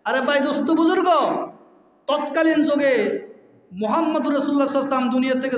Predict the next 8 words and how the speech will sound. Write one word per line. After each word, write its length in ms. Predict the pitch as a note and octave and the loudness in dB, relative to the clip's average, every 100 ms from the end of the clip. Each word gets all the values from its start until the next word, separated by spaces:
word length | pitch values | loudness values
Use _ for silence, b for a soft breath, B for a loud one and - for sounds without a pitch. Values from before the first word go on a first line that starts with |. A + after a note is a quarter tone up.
| B3 | -2
চলে 140 | B3 | -2
যাওয়ার 260 | B3+ B3 A#3+ A#3+ | 0 0 0 -2
পরে 240 | A#3+ A#3 G#3+ A3+ - - - _ - | -2 0 -2 -4 -8 -16 -20 _ -8
যখন 460 | F3 A#3+ C4 A#3+ B3+ | -4 -2 0 0 0
বড় 180 | B3+ B3+ | 0 0
বড় 120 | B3+ | 0
আলেমদের 920 | A#3+ B3 C4+ D#4+ D4 C4+ G#3 G#3 - - - _ _ _ _ _ _ _ _ _ G#3 | 0 2 0 0 0 0 0 -6 -10 -20 -20 _ _ _ _ _ _ _ _ _ -2
মধ্যে 300 | B3+ C#4 D4 | 0 0 2